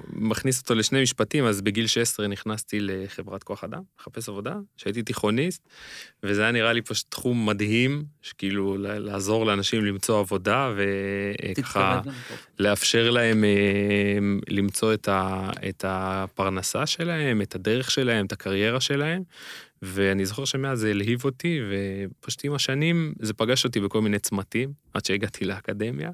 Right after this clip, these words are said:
Speaker 1: ומשם
Speaker 2: מה
Speaker 1: הדרך,
Speaker 2: למדת?
Speaker 1: אה, למדתי, אה, אה, כלכלה ומנהל עסקים, משם, אה, הלכתי למנפאואר,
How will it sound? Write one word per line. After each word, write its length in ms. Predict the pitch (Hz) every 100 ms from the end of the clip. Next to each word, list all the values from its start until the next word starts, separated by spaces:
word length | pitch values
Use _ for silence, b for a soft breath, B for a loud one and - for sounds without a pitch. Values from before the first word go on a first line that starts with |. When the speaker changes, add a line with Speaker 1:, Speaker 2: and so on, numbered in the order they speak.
| - B B B B -
Speaker 1:
ומשם 720 | 95 101 101 107 107 110 104 101
Speaker 2:
מה 140 | 98
Speaker 1:
הדרך, 120 | 139
Speaker 2:
למדת? 360 | 143 - 131 123
Speaker 1:
אה, 260 | 98 98 98 98 -
למדתי, 520 | 101 110 110 110 104 98
אה, 640 | 98 101 101 104 104 -
אה, 160 | 101 98 -
כלכלה 360 | 98 98 107 107
ומנהל 320 | 98 98 98
עסקים, 500 | - 98 - 170 240 - B B B B -
משם, 520 | 98 - 117 117 117
אה, 340 | 107 104 101
הלכתי 340 | 101 101 - 98
למנפאואר, 720 | 95 98 110 151 147 - 226